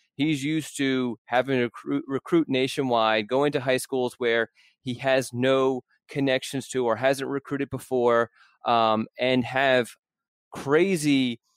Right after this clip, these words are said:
requirements to get into, um, his school. It's not just academic, it's, you know, off the field. And, um,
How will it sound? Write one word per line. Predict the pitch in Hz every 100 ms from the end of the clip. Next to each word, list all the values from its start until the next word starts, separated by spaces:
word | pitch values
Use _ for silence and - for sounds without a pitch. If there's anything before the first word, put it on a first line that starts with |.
| _ -
requirements | 123 - 143 143 139 127 -
to |
get | 117 123
into, | 127 120 - 123 113 110 110 -
um, | 110 107 104 98 - -
his | 123 -
school. | - 131 107 98
It's | 113 -
not | - 143 139
just | - 131
academic, | 135 127 127 123 120 120 117
it's, | 113 98 - - 131
you | 120
know, | 107 92 - _
off | 113 123 -
the | 120
field. | - 123 123 120 120
And, | 110 101 101 _ _ _ -
um, | 104 101 95 95 101